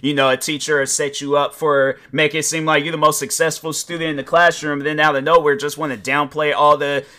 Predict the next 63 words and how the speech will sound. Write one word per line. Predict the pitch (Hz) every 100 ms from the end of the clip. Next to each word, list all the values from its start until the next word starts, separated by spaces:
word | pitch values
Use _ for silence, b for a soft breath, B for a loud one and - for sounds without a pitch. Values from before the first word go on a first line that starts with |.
| B
good | 143 180 170
things | 180 175 151
that | 151
they | 160 151
just | 139 147
said | - 175
about | 147 143 143 -
you | 151
and | 139
stuff. | 131 156 147 135 b b
So, | - 190
yeah, | 180 170
I | 180
remember | 185 180 175 175 175 160
I, | 165 175 170 139 151 131
like, | 160 156
'cause, | 170 139
no, | 147
I, | 143 160 143 -
I | 170
ain't, | 160 143 113 - 113
you | 151
know, | 139 123
back | - 131
when | 127 127
I | 123
was | 107
in | 110
high | 123 120
school, | - 180 190
I, | 127 117
'cause | 135 117
I | 135
think, | - 151 123
when | 131 220
did | 202
that | 147 120
game | 135 123
come | - 123
out? | 117 107 - B B
Overall, | 247 247 208 202 185
I | 175 160
ain't | 151
had | 143
no | 139 123
job | 127 110 90 -
when | 131
I | 120
was | 113 113
in | 104
high | 110
school. | 98 - 110
I | 139
was | 131
relying | 127 131 131 127 127
on | 120
freaking | 123 - 139 143 120
lunch | 135 147 -
money | 151 151 143
and | 123
old | 127 139 131
video | 135 127 120 113
games | 113 117 113 123